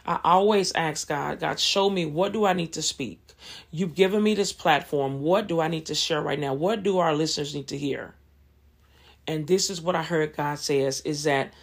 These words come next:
his, his favor is incomparable and it should be inseparable. Whatever you do,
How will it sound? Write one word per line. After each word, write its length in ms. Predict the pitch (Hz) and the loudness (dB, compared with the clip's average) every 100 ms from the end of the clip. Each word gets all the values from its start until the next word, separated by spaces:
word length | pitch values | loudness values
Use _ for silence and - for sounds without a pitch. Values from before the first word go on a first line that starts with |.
| - - _ | -20 -20 _
his, 360 | - 175 - - _ - | 0 0 -2 -8 _ -6
his 300 | 170 208 - | 2 2 2
favor 680 | - 208 240 220 262 269 - - - - | 4 4 4 2 0 0 -6 -20 -20 -4
is 220 | 165 - | -4 -2
incomparable 1040 | 170 160 151 147 151 196 196 202 190 214 208 - - - | -2 -2 -4 -8 -4 -2 0 0 0 -2 -2 -8 -10 -2
and 140 | 156 | -2
it 80 | 151 | 0
should 460 | - - 196 185 | 0 2 2 0
be 180 | 170 170 | -2 -4
inseparable. 760 | 156 151 - 135 151 170 - - _ _ _ _ _ _ _ _ _ _ | -4 -4 -4 -6 -8 -12 -12 -14 _ _ _ _ _ _ _ _ _ _
Whatever 480 | 165 160 165 170 175 | 0 2 2 2 -2
you 200 | 165 165 | -2 -4
do, 340 | 151 147 | -4 -6